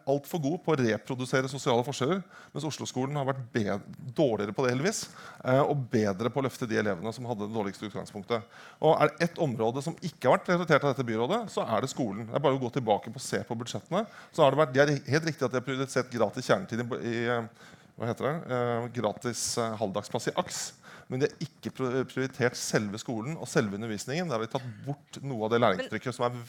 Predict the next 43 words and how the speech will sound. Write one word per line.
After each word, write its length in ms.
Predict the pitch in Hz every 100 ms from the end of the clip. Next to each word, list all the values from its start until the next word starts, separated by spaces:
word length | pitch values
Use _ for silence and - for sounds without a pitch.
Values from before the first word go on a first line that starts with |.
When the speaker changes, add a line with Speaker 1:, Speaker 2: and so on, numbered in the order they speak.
| 135
Speaker 1:
veldig 300 | 95 104 110
viktig. 220 | 101 - _ _ -
Speaker 2:
Men 140 | 262 262
er 60 |
det 40 | 277
her 80 | 277
litt 140 | 277 285
uenighet 300 | 226 226 240
om 80 | 247
hvor 160 | 226 226
man 180 | 247 247 240 240
begynner? 380 | 262 233 247 269
Fordi 300 | - 269 262 254
her 140 | 262 262
er 60 |
det 60 | 269
jo 20 | 254
litt 100 | 254
sånn, 220 | 233 240
alle 300 | 269 226 226
har 140 | 247 220
foreslått 380 | 247 202 233 240
gode 180 | 262 214
ting, 220 | 349 392 370 - -
og 60 | 277
det 60 | 311
er 60 |
jo 60 | 302
ingen 100 | 240
som 140 | 269 277
vil 80 |
være 100 | 269 269
imot 240 | 240 240 247
at 80 |
noen 160 | 247 226 226
av 20 |
tingene 240 | 220 214
dere 160 | 220 214
har, 240 | 220 220 220 214
har 80 | 214
snakket 320 | 247 - -
om 100 | 196
er, 240 | 202 196